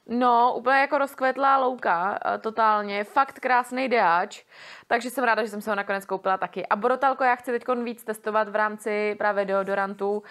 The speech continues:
protože ho mám hrozně málo otestovaný, vlastně skoro vůbec. A mám pocit, že jsou ty jeho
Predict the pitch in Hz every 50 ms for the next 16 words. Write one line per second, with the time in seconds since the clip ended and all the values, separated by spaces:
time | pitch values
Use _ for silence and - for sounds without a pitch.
0 | - - - - - - 226 214 208 208 226 220 226 214 233 226 220 220 220 220
1 | 247 233 208 190 226 226 214 202 196 208 196 196 196 196 190 - 196 175 170 165
2 | 151 156 165 160 214 220 - - 202 208 208 208 214 208 - 220 208 208 202 196
3 | 190 170 165 170 - - - _ - - - - - - - - 202 196 208 214
4 | 214 214 202 190 220 233 226 - 233 240 214 202 208 - 240 220 226 220 220 208
5 | 202 214 220 214 208 208 202 208 208 196